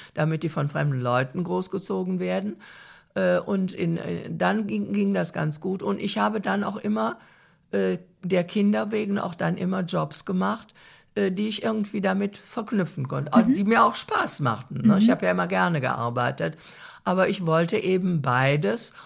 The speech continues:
Speaker 1: und ich kann nicht jetzt großartig Karriere machen auf Kosten meiner Familie, meiner Kinder, da muss ich mir das vorher überlegen.
Speaker 2: Mhm.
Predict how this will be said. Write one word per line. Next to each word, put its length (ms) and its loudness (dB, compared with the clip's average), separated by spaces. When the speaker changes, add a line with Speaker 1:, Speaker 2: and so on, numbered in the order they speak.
Speaker 1:
und 200 0
ich 160 -6
kann 180 0
nicht 220 0
jetzt 180 -2
großartig 560 -4
Karriere 540 0
machen 360 -2
auf 200 -6
Kosten 400 -2
meiner 260 -2
Familie, 460 -2
meiner 260 -2
Kinder, 420 -4
da 100 -4
muss 200 0
ich 60 -18
mir 100 -4
das 140 -2
vorher 340 -2
überlegen. 580 -6
Speaker 2:
Mhm. 400 4